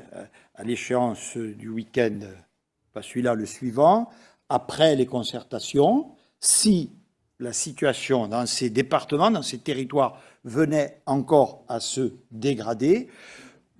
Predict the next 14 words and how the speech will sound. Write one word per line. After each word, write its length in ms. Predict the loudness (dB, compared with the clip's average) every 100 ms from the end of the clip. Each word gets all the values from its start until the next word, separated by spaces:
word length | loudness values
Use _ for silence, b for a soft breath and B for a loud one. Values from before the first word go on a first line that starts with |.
| -16
nous 320 | -2 2 6
envisageons 460 | 6 6 4 4 2
évidemment 340 | 4 4 4
que 100 | 0
ce 140 | -6 -16
soit 260 | -2 0
des 120 | 2
mesures 380 | 0 0 0 2
de 120 | 6
la 180 | 8 8
nature 560 | 6 2 -2 2 2 2
de 120 | -4
celles 480 | -8 -2 0 0 -8
prises 540 | -2 2 2 2 -6